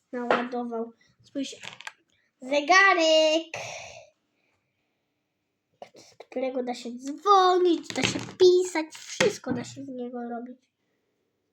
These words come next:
Sto procent już ma. Dużo. A mogę wam pokazać, y,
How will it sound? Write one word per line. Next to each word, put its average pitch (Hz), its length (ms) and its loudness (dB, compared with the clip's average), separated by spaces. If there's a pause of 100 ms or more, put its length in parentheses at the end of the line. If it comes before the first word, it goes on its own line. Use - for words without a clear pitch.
(1000)
Sto 202 160 -12
procent 302 760 -8
już 247 220 -18
ma. 247 240 -12 (1400)
Dużo. 285 360 -6 (2000)
A 320 200 -2
mogę 392 540 -2
wam 370 340 -2
pokazać, 285 1400 -10
y, 311 460 -8